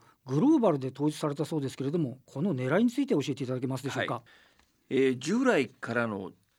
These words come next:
Speaker 2: えー、純正部品と、まあ、使用済み部品を再生した、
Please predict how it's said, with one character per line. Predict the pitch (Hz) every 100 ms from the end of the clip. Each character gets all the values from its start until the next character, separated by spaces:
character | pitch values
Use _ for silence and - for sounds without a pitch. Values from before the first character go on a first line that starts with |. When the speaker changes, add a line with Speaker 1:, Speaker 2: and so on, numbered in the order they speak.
| _ -
Speaker 2:
え | 110
ー、 |
純 | - 165 214
正 | 202 214 190
部 | 175
品 | 131 - - _
と、 | 131 113 95 - _
ま | -
あ、 |
使 | - - 190
用 | 233 240
済 | 196
み | 208 208
部 | 185 196
品 | 170 123 101
を |
再 | - 180 208
生 | 202 180
し | -
た、 | 156